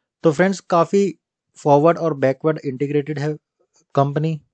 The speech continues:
<clears throat> और इनके आर एंड डी लेवल्स भी काफी स्ट्रॉन्ग है और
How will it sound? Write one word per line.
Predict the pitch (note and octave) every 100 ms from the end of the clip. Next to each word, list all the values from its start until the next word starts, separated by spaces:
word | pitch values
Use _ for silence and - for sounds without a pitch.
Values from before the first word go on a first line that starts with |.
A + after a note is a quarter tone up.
| -
<clears throat> | C#3 A2+ - _ _ -
और | D3+
इनके | - E3 D#3+ E3+ G#2 _ _ _ _ _ _ _ _ _ _ _ _ _ _ _ _ _ _ _ _ _ _ _ _ _ _ _ _ _ -
आर | C#3+ D3
एंड | F3
डी | F#3
लेवल्स | F#3+ D3+ D#3 D#3+
भी | E3
काफी | D#3 D3 D3+
स्ट्रॉन्ग | D3 - C#3 D3+
है | D#3 E3+
और | C#3 C#3+